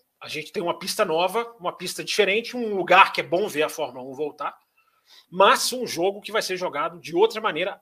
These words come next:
porque tem mudanças estratégicas que a alteração da pista vai ocasionar. E a gente vai falar sobre elas. O que que eu tô falando? O que que será que é isso? O que que isso quer dizer? Daqui a pouquinho a gente explica melhor.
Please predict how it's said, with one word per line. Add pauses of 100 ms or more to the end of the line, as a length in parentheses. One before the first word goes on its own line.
porque
tem
mudanças
estratégicas
que
a
alteração
da
pista (760)
vai
ocasionar. (240)
E
a
gente
vai
falar
sobre
elas.
O
que
que
eu
tô
falando?
O
que
que
será
que
é
isso?
O
que
que
isso
quer
dizer? (800)
Daqui
a
pouquinho
a
gente
explica
melhor.